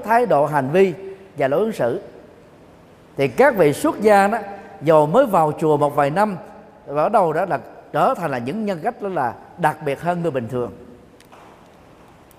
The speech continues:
Trong, à, các trường phái mà tôi có dịp tiếp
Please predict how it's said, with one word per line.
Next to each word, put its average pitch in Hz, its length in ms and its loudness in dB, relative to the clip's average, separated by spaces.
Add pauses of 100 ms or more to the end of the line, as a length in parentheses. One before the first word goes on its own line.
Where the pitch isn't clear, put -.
(960)
Trong, 185 240 4
à, 170 140 6
các 240 220 2
trường 143 160 2
phái 175 340 2
mà 180 140 0
tôi 175 180 0
có 202 120 0
dịp 143 300 0
tiếp 226 100 4